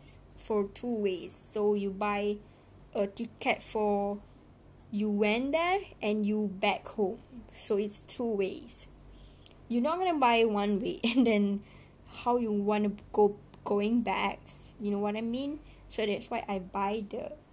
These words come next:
ticket for two ways. And the, the best, okay, I gotta say this though, 'cause you should know this though, that actually Japanese, I can say, like,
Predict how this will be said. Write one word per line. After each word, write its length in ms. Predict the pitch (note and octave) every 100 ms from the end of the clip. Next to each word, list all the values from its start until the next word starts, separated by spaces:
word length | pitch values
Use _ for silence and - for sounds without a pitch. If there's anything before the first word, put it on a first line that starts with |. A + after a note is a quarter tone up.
| - -
ticket 440 | A#3+ - A#3+ -
for 240 | - G3+
two 480 | G3 - - A#3+ A3
ways. 380 | G3 F3+ - - - - - - - - -
And 220 | A#3+ B3
the, 200 | C4+ C#4+ - - - - - -
the 160 | A3 B3+
best, 540 | - - D4+ F4 C#4+ -
okay, 340 | A#3 A#3 G#3 -
I 120 | A3+
gotta 300 | A#3+ E4+ A#4
say 480 | G#4+ - - B3+ C4+
this 340 | B3+ C#4+ - -
though, 420 | - G3 G3 G3 F#3 -
'cause 340 | - A#3 A#3 A#3 - - -
you 140 | - A#3+
should 260 | A#3+ D4
know 240 | A#3+ A3+ A3
this 280 | G#3 G3 G#3
though, 320 | - G3 F#3+ G3+ - - - - -
that 240 | G#3+ G3+ -
actually 480 | A#3+ A#3+ E4+ F#4 - - -
Japanese, 920 | G#3 G#3 G#3 C4 B3 G3+ G#3 - - - - - - - - - - A3 G3+ -
I 120 | C4+ C4+
can 340 | D#4 G#4+ G#4+
say, 480 | - - - A3+ G#3
like, 320 | A3 C4+ -